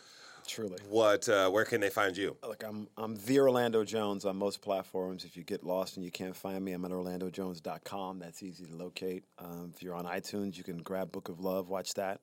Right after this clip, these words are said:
Speaker 1: Madiba, and watch that. Uh, Amazon, Twitch, as I said, you can see Ghost Recon, War Within the Cartels, and, uh,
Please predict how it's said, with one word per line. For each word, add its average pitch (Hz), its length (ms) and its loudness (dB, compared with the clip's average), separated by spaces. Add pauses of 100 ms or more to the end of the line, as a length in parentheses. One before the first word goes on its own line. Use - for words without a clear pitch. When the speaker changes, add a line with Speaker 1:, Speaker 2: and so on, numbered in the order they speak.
(120)
Speaker 1:
Madiba, 98 500 -2
and 92 160 -10
watch 92 280 -6
that. 95 260 -4 (580)
Uh, 87 420 -8 (160)
Amazon, 101 640 0
Twitch, - 440 -4
as 95 140 -6
I 95 60 -8
said, 95 300 -4
you 95 60 -6
can 95 120 -8
see 101 160 -6
Ghost 92 300 -4
Recon, 98 380 -4
War 98 140 2
Within 95 200 -4
the 98 80 -6
Cartels, 98 720 -4
and, 95 260 -8
uh, 98 300 -2